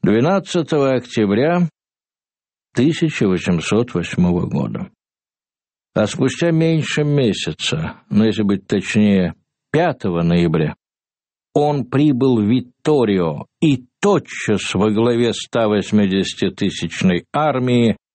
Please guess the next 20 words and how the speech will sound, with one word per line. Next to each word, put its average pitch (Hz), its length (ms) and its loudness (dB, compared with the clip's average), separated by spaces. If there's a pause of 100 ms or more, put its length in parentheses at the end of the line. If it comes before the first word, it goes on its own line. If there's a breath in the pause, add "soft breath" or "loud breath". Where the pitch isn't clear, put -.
(600)
перешел 101 540 0
в 90 80 -2
решительное 101 720 2
наступление 92 800 0
в 87 80 0
Испании. 73 680 -6 (1120)
Он 202 240 2
явился 180 920 2
на 160 220 0
театр 170 580 0
военных 147 800 2
действий 143 640 2
как - 400 -4
мэтр, 135 840 0
который 143 720 0
собирается 123 1120 0
дать 113 340 -2
мастер-класс 120 1200 0
своим 107 600 2
ученикам. 98 680 0